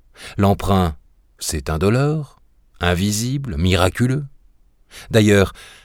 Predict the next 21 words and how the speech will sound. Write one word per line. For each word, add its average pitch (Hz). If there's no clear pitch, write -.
Mirabeau, 101
l'ironiste 90
du 82
siècle, -
dira 101
de 85
Necker, « 139
Il 110
a 117
fait -
la 101
guerre 127
sans 135
lever 110
d'impôt, 87
c'est -
un 73
dieu. » -
Oui, 98
mais 80
l'emprunt, 92